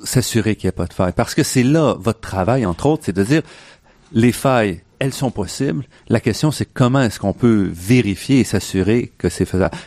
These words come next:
Tant qu'on n'a qu'un seul capteur, on peut imaginer qu'on s'installe et on teste tous les cas possibles.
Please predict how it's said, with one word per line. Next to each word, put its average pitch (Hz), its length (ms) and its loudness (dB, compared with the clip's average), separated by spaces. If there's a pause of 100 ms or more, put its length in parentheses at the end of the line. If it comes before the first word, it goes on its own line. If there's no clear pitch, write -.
Tant 208 120 2
qu'on 113 180 0
n'a 139 120 0 (180)
qu'un 143 140 4
seul 117 220 0
capteur, 120 500 0
on 90 80 0
peut 113 160 2
imaginer 95 520 0 (120)
qu'on 87 220 -4
s'installe 117 580 0
et 92 80 -2
on 87 100 -4
teste - 460 -2
tous 110 240 2
les 90 160 2
cas 87 180 0
possibles. - 520 -6